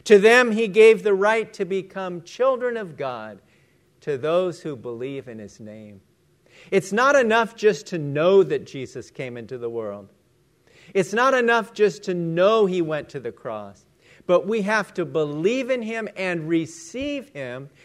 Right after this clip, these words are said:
as our Lord and Savior. We all have kids and we have grandkids, and we want them to be saved so bad. And we all have people we love in our families.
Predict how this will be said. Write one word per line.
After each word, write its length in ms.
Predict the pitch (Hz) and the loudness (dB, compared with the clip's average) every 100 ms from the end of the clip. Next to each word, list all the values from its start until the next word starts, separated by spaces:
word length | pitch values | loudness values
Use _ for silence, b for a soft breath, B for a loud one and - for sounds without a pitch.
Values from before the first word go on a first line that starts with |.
| b - | b -8
as 260 | 165 156 | -6 -4
our 240 | 165 151 143 | -2 0 -2
Lord 380 | 156 160 170 | -2 -2 -2
and 160 | 151 135 | -6 -14
Savior. 560 | - 120 101 - 98 95 _ _ _ _ _ _ b b b | -14 -12 -12 -16 -20 -20 _ _ _ _ _ _ b b b
We 160 | 175 | 2
all 220 | 170 202 185 | 4 2 0
have 300 | 190 190 - | -4 -6 -8
kids 560 | - 151 170 165 - | -6 -4 -4 -10 -20
and 140 | - 147 | -16 -14
we 80 | 139 | -8
have 320 | 156 143 131 | -6 -6 -8
grandkids, 640 | 147 147 139 - 117 101 - | -8 -6 -8 -10 -10 -10 -12
and 120 | 143 | -10
we 100 | 175 | -8
want 320 | 180 226 226 | -6 -8 -10
them 140 | 220 | -10
to 80 | 214 | -8
be 180 | 202 214 | -8 -12
saved 560 | 208 233 233 - 202 _ | -10 -10 -8 -10 -18 _
so 260 | - 247 | -8 -6
bad. 440 | 226 233 - - _ _ _ b b b b | -6 -8 -12 -20 _ _ _ b b b b
And 160 | 180 | -2
we 120 | 185 196 | 4 4
all 220 | 214 202 | 2 -2
have 260 | 196 190 | -4 -8
people 360 | - 226 214 208 | -10 -10 -4 -4
we 160 | 208 185 | -2 -2
love 500 | 202 214 180 151 - | -2 -2 -4 -8 -14
in 160 | 160 | -8
our 160 | 160 156 | -8 -8
families. 720 | - 190 196 185 156 131 | -8 -8 -6 -8 -10 -12